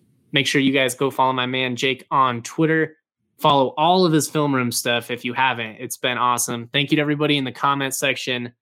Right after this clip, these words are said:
Shout out to Yahir behind the scenes.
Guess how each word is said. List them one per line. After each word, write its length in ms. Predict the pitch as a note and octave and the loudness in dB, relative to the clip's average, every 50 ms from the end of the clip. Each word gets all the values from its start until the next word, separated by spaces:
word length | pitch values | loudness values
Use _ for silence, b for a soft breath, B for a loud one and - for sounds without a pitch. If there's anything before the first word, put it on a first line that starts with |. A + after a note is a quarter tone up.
| _ - | _ -10
Shout 240 | - - C#3+ C3 C3+ | -4 -2 0 0 0
out 160 | C3 B2+ - | 0 -2 -4
to 100 | - C3 | -4 -2
Yahir 760 | B2 B2 A#2+ A#2 A#2 - - D#3 D3+ D3+ D3 C#3+ C#3+ C#3 - _ _ _ _ _ _ _ - | 0 0 0 0 -2 -2 0 0 2 2 2 2 0 -2 -6 _ _ _ _ _ _ _ -6
behind 580 | C3 A#2 - C3+ C3+ C3 C3 B2+ B2+ B2 - C#3+ | -6 -4 -2 -2 -2 0 0 -2 -4 -8 -10 -12
the 160 | C3+ B2+ A#2+ | -10 -8 -6
scenes. 640 | - - - E3+ E3 E3+ E3+ E3+ E3 D#3+ D3+ - | -6 -2 0 2 2 2 2 0 0 -2 -4 -6